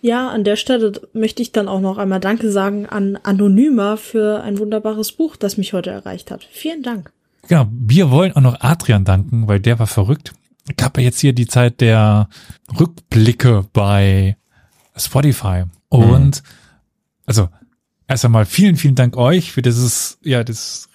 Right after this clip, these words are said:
Speaker 2: riesige Wachstum, Feedback und alles dieses Jahr bei, bei Spotify. Aber eine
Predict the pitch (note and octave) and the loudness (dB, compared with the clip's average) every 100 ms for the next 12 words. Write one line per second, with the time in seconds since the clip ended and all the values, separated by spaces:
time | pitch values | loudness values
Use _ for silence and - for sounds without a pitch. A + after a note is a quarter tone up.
0 | - D#3+ D3+ C3+ C3 C3 C3 B2 C3 - | -4 0 2 4 4 2 -2 -4 -8 -6
1 | - C#3 B2+ D#3 C#3+ D3 C3+ C3 C3 B2 | 0 2 0 -4 -4 0 2 2 -2 -2
2 | C3 D3+ - - A2 A2+ - G#2+ G#2 A2+ | 2 0 0 -6 -4 -2 0 0 2 -2
3 | B2 A#2 G#2 A#2+ A2+ - A#2+ A2+ A2+ - | -2 -2 0 0 -2 -2 -2 0 -4 -2
4 | B2+ D3+ D3 C#3+ | 0 2 4 2